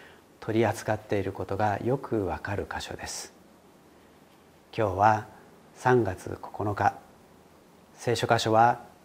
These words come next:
ヨハネの福音書十七章二十節から二十六節。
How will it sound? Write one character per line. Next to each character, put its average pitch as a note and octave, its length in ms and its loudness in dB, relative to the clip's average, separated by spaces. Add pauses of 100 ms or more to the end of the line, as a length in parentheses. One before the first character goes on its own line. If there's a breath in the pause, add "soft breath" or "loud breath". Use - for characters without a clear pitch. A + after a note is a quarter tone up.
(140)
ヨ A#2 140 0
ハ A#2+ 100 2
ネ A2+ 100 2
の G#2+ 120 -2
福 - 180 -6
音 A#2 160 4
書 B2+ 320 2
十 B2 400 2
七 C#3 300 4
章 A2+ 360 0 (540 loud breath)
二 A#2 160 2
十 D#3 160 4
節 - 460 -2
か G2+ 100 -4
ら G#2 160 -2
二 B2+ 200 2
十 A2 280 2
六 E2 220 -4
節。 - 380 -8